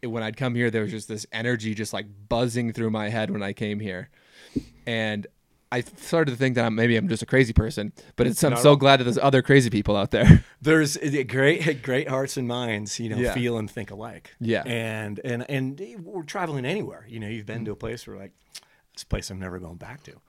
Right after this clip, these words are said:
Speaker 2: And so there's, we, when I first got here, they're giving land away, giving homes away, not literally, but they're extremely affordable.
Speaker 1: Mm-hmm.
Speaker 2: But nineteen ninety-two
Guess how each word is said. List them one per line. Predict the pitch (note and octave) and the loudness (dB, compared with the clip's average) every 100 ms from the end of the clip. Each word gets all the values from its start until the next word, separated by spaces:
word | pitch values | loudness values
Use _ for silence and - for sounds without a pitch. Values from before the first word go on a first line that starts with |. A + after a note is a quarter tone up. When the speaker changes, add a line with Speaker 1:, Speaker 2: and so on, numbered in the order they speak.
| _ _ - - - - | _ _ -20 -20 -20 -12
Speaker 2:
And | C#3+ | -10
so | - D#3 D3 C3 - | -6 -2 -2 -4 -12
there's, | B2 C3+ D#3 D3 C#3 - - - _ - _ - _ | -12 -4 -2 -2 -4 -6 -8 -12 _ -20 _ -20 _
we, | G3 D#3 | -12 -8
when | D3 D3+ | -4 -4
I | |
first | C3 D3+ - | -2 -4 -4
got | D#3 F#3+ D#3 | -4 -4 -2
here, | A#2+ A2+ A2+ | -2 -2 -4
they're | A2+ G#2 | -6 -10
giving | - G2+ D3 E3+ A2+ | -14 -6 -4 -4 -4
land | G#2+ G2+ | -6 -8
away, | G2 G2+ F#2 | -10 -12 -10
giving | G2+ D3+ C3 | -8 -4 -4
homes | A#2 G#2+ G2 | -6 -8 -10
away, | G#2 G2 F2+ | -10 -10 -10
not | G#3+ G#2 | -12 -12
literally, | G2+ B2+ A#2+ G2 G2+ | -8 -8 -8 -10 -14
but | G2 - | -16 -14
they're | G#2+ G2 | -12 -12
extremely | - - C3 C3+ C#3 B2 A2+ G#2 | -14 -14 -8 -4 -2 -2 -4 -6
affordable. | F#2+ - G#2 G2 F2+ - - | -8 -10 -10 -10 -12 -18 -20
Speaker 1:
Mm-hmm. | - C3 D#3 B2+ _ | -14 -10 -10 -12 _
Speaker 2:
But | - D3 A#2 C3 _ _ _ _ | -6 -4 -4 -10 _ _ _ _
nineteen | A2 G#2+ A#2 | -12 -10 -10
ninety-two | A2 G#2+ G#2 - A#2+ A#2 A2+ A2 G#2+ | -8 -8 -10 -8 -4 -4 -4 -6 -8